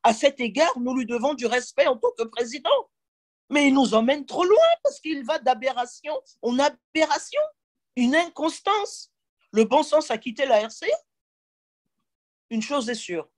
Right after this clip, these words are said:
on va changer de paradigme, on l'empêchera de faire son troisième mandat. Qu'il respecte cette constitution, qu'il la respecte. Il n'a qu'à mettre en place le Sénat,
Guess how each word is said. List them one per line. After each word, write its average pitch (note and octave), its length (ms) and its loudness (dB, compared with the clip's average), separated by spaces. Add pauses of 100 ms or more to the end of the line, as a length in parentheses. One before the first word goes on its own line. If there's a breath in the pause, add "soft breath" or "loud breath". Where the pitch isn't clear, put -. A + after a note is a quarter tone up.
(960)
on F#3+ 140 0
va G3+ 180 8
changer F3 400 -6 (140)
de F3+ 240 -4
paradigme, D#3+ 1000 0
on F3 220 2
l'empêchera F3+ 880 0 (240 loud breath)
de E3+ 80 -10
faire G3 240 2
son F#3+ 160 -8
troisième F#3+ 420 0
mandat. E3+ 480 -4 (1040)
Qu'il F#3+ 240 -2
respecte G#3+ 680 0 (120)
cette - 400 -4 (180)
constitution, F#3+ 800 -4 (960)
qu'il F#3 200 -2
la F3 100 4
respecte. - 560 -6 (340)
Il F3 100 -2
n'a F3 100 6
qu'à F3+ 140 4
mettre F#3+ 260 2
en F#3 80 0
place F#3+ 320 0
le F3+ 80 -8
Sénat, G3 400 -4